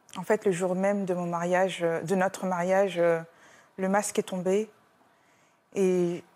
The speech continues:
j'ai vu, ah, j'ai découvert un homme que je connaissais pas,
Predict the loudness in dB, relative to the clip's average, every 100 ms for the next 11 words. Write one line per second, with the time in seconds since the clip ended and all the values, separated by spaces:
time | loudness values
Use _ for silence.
0 | _ _ _ -10 -8 -4 -4 -4 -6 _
1 | _ _ _ _ _ _ _ _ _ _
2 | _ _ _ _ _ -2 -2 0 -2 2
3 | 2 2 2 2 2 2 2 0 -2 -4
4 | -2 -2 -2 -4 0 0 0